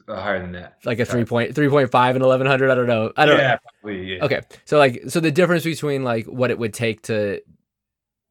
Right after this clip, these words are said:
Speaker 2: like, athletically, what the difference is between those types of guys. I don't know how to best quantify that. Maybe it's, like, in, um, how often they become starters, or if it's, like, um,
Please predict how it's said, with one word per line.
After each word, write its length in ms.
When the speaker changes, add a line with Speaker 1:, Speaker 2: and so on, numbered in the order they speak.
Speaker 2:
like, 140
athletically, 880
what 260
the 80
difference 400
is 140
between 320
those 180
types 220
of 80
guys. 260
I 80
don't 80
know 80
how 100
to 80
best 200
quantify 380
that. 120
Maybe 300
it's, 180
like, 240
in, 300
um, 420
how 220
often 280
they 80
become 320
starters, 640
or 220
if 160
it's, 240
like, 300
um, 640